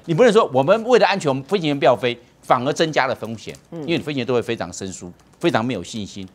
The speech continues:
Speaker 1: 因为很久没有飞了，你在这一方面的安全系数是降低的，是这个样。你要防，相反的是要常常出来飞行，它的飞安的系数才会提升，是这个样。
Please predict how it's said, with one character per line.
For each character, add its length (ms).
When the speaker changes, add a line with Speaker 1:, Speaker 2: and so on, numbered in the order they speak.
Speaker 1:
因 80
为 40
很 160
久 120
没 140
有 140
飞 240
了， 120
你 80
在 100
这 120
一 80
方 160
面 180
的 140
安 180
全 160
系 160
数 120
是 100
降 280
低 160
的， 180
是 180
这 160
个 140
样。 180
你 60
要 80
防， 260
相 280
反 200
的 100
是 160
要 80
常 240
常 160
出 140
来 120
飞 160
行， 160
它 300
的 120
飞 240
安 140
的 80
系 220
数 120
才 160
会 140
提 240
升， 300
是 140
这 160
个 80
样。 180